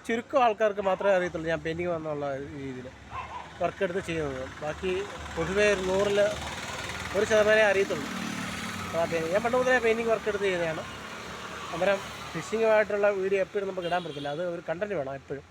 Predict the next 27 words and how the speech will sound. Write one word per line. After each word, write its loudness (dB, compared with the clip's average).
തന്നെയല്ല, 4
ഞാൻ 2
ഒറ്റയ്ക്കില്ലേ, -2
ഉം, -14
ആ, -2
മീൻ -4
പിടിക്കാൻ -6
പോകുന്നത്, -8
അപ്പോൾ -2
നമുക്ക് 2
വീഡിയോ 2
എടുക്കാൻ 0
പറ്റത്തില്ല. -4
ഓക്കെ, -4
അന്നേരം 2
ഇപ്പം -2
നമ്മൾ 4
അടൂർ 4
സൈറ്റ് 4
നമ്മളിപ്പോൾ 0
പണി 4
ഫിനിഷ് -6
ചെയ്തിട്ടുണ്ട്. 0
ഇപ്പം 4
അവിടെ 6
നിന്ന് 4
ഇറങ്ങിയതേ 4